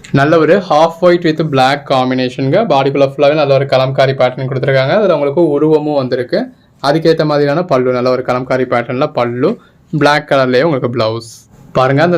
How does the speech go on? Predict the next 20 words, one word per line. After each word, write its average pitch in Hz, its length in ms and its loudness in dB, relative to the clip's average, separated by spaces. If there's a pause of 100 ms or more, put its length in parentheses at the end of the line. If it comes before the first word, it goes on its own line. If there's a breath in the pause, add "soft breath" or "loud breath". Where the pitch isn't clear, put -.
சாரி 147 400 2
கலருக்கும் 139 560 0
கான்ட்ராஸ்ட் 147 560 0 (100)
காஞ்சி 143 400 0
பார்டருக்கும் 135 600 0
பாடிக்குள்ள 143 400 2
ஃபுல்லாவே 143 280 2 (120)
பாந்திருக்க 135 420 0 (100)
பாந்தனி 143 440 -2
பேட்டர்னுக்கும் 131 560 -2
அதுக்கேத்த 147 420 -2
பல்லுக்கும் 131 400 0
எவ்வளவு 135 220 0
அழகா 127 320 -2
இருக்குல்ல. 123 320 -4 (280)
பட்டு 127 320 0
சாரி 156 240 2
எங்கங்க 139 560 0
பட்டு 127 240 -2
சாரி? 123 180 0